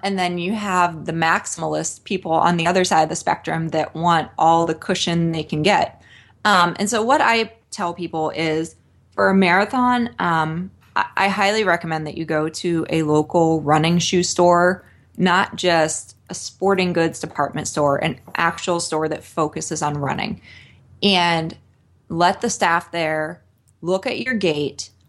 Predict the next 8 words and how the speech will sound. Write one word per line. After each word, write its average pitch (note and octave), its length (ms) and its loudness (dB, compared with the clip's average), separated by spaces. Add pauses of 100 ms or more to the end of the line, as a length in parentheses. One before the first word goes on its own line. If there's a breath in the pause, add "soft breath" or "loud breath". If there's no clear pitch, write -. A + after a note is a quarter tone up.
(140)
look F#3+ 460 0
at F3 480 0
whether F3+ 520 0
you E3 300 -4
pronate A#3 840 0 (580)
or - 120 -6
supinate, A3 760 0 (280 soft breath)
because G#3 600 4